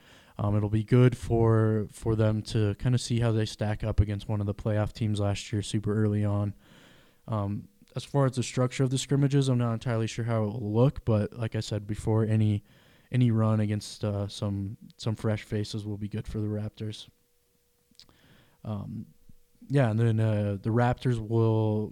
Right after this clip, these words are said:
going into twenty twenty, the, the Raptors, since, uh, Arrows are in the Eastern Conference, will only see 'em once. Um, that'll be at home at Infinity Park on March sixth. Um, so if you're looking to come catch the Raptors play the Arrows, that'll be the time to do it if you're local.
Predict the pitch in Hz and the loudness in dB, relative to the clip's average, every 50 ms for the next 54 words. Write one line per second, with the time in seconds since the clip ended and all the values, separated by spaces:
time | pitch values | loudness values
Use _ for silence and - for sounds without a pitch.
0 | - - - 120 120 117 117 113 110 - - 135 127 117 113 - - 139 139 131 | -6 0 2 4 4 6 4 4 4 4 4 4 4 4 4 6 6 8 8 8
1 | 120 113 110 110 104 - - 113 113 107 113 120 120 117 - 127 117 - - 117 | 8 6 4 2 0 -4 -6 -6 -6 -4 -4 -4 -6 -6 -8 -12 -14 -10 -10 -10
2 | 110 - - 113 104 101 101 98 120 120 117 113 107 110 107 110 110 110 123 - | -10 -10 -10 -10 -8 -8 -8 -6 -4 -2 -2 -2 -4 -4 -4 -4 -4 -4 -4 -4
3 | - 120 - 120 113 110 110 - 117 - - 110 104 104 107 - - 117 110 107 | -4 -6 -2 -2 -2 -2 -2 -4 -4 -2 -2 0 -2 -2 -2 -2 -2 0 0 2
4 | 107 107 110 117 127 135 - - - - - - - - - - - - - - | 2 4 6 4 4 4 0 -6 -8 -10 -14 -20 -20 -20 -20 -20 -20 -20 -8 -2
5 | - 104 104 107 104 104 104 104 107 101 101 - 123 123 123 120 117 117 110 110 | 0 2 4 4 4 4 6 6 6 6 6 6 8 8 8 10 8 8 6 4
6 | 107 - - 113 110 104 104 98 - - 113 117 120 - 117 107 107 104 101 92 | 2 0 0 0 0 0 2 2 4 4 4 2 0 -2 -4 -2 -2 -2 -2 -4
7 | - - - 127 139 - - - - - - - - - - - - _ _ _ | -4 0 0 0 0 0 -2 -8 -10 -10 -14 -20 -20 -20 -20 -20 -20 _ _ _
8 | _ - 113 107 110 113 104 101 - - - 101 101 95 101 - - - 113 - | _ -4 -2 -2 -2 -2 -4 -6 -4 -2 0 0 2 0 0 -4 -8 -10 -8 -2
9 | - 110 107 107 104 - 110 104 101 101 101 98 92 - - - 107 104 107 - | 0 2 2 2 2 0 -2 -2 0 0 0 0 -2 -2 -2 -2 -2 -2 -2 -2
10 | 113 104 - - - - - 104 104 101 98 101 101 101 - - 107 - - - | -2 -2 -4 -6 -8 -4 -2 0 0 0 2 0 0 0 -2 -4 -10 -10 -6 -4
11 | 107 101 98 98 107 107 110 107 110 104 104 101 101 101 104 101 107 104 - 117 | -2 -2 0 0 2 2 2 2 2 2 0 0 0 0 0 -2 -2 -4 -2 -2
12 | 107 104 104 101 101 110 113 117 123 127 - - - - 117 110 113 120 127 - | -2 -2 -2 0 2 4 6 6 4 4 2 -4 -6 -4 -2 0 0 0 0 -2
13 | - 139 143 | -4 -4 -4